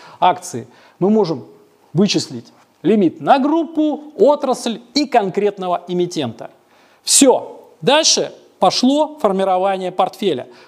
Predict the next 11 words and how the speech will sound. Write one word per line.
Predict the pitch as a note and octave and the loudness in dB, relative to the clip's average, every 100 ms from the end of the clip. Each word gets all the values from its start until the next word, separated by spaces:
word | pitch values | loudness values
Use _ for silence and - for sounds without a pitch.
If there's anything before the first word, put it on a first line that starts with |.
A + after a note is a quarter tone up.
| - | -4
У | F#3+ | 0
тебя | A#3 A#3 | 2 2
есть | G3+ - | 0 -4
хит-парад, | - F3+ G3 F#3+ B3 - _ - | -8 0 2 2 0 -6 _ -2
где | E3 | 0
по | B3 G#3+ | 2 0
всем | - B3+ G#3 - - | 0 -2 -4 -10 -8
эмитентам | G#3+ A3+ B3 A3+ G#3 F3+ - - _ _ - - _ _ _ _ | -4 -2 -2 -2 -2 -6 -12 -20 _ _ -20 -20 _ _ _ _
посчитана | - G3+ - A#3 G#3 F#3 | 2 2 4 2 0 -2
потенциальная | F#3+ G3+ F#3+ G#3 G3 F#3 | -4 -4 -2 -4 -2 -2
доходность. | F#3+ F#3+ G3+ E3+ C3+ | -2 0 0 0 -8